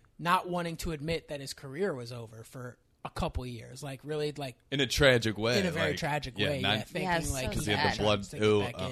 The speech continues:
Speaker 2: and it was blood
Speaker 1: Blood
Speaker 2: clot
Speaker 1: clots, yeah,
Speaker 2: issues,
Speaker 1: yeah,
Speaker 2: yeah.
Speaker 1: yeah.
Speaker 2: Um,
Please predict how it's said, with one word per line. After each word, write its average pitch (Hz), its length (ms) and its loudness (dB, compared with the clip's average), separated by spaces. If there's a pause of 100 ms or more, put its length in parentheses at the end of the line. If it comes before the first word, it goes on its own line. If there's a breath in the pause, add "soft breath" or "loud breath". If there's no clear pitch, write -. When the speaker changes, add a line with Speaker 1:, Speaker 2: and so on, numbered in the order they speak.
(140)
Speaker 2:
and - 80 6
it 110 60 4
was 101 360 4 (140)
blood 95 440 -4 (140)
Speaker 1:
Blood 143 120 0
Speaker 2:
clot 82 160 0
Speaker 1:
clots, - 340 -6
yeah, 120 120 -10
Speaker 2:
issues, 139 220 -12
Speaker 1:
yeah, 139 100 -12
Speaker 2:
yeah. - 80 -10 (760 soft breath)
Speaker 1:
yeah. 92 240 -6
Speaker 2:
Um, 82 160 -14